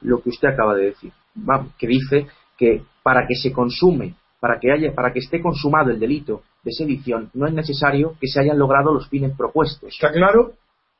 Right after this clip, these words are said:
Speaker 2: Repite.
Speaker 1: Sí, le, voy a leer el artículo quinientos cuarenta y cuatro
Speaker 2: Sí.
Speaker 1: para definir la sedición
Speaker 2: De
Speaker 1: y
Speaker 2: acuerdo.
Speaker 1: después la sentencia del Tribunal Supremo. Dice, son reos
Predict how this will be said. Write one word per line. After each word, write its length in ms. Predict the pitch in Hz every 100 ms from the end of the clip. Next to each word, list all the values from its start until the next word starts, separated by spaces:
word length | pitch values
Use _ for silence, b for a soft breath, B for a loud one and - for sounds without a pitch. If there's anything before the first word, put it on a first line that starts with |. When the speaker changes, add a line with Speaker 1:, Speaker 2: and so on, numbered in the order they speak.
| _ _ _ _
Speaker 2:
Repite. 560 | 131 156 143 190 - - _ _ _
Speaker 1:
Sí, 340 | - 127 - _ -
le, 180 | 120
voy 320 | - 123 151 175
a 60 |
leer 160 | 170 147
el 100 | 135
artículo 420 | - 180 170 156
quinientos 300 | 147 143 139
cuarenta 260 | 139 131 127
y 40 |
cuatro 240 | - 131
Speaker 2:
Sí. 60 | 117
Speaker 1:
para 140 | 117
definir 340 | 113 - 143 143
la 80 | 131
sedición 480 | 151 131 147 165 170
Speaker 2:
De 60 |
Speaker 1:
y 20 | 127
Speaker 2:
acuerdo. 80 | 143 143
Speaker 1:
después 280 | 165 - - _ _
la 120 | 123
sentencia 540 | 131 120 - 147 139 135
del 100 | 127
Tribunal 280 | 120 117
Supremo. 400 | 117 - 95 87
Dice, 320 | 120 123 98 - _ _ _ _
son 380 | - 196 196 165
reos 480 | 120 98 87 -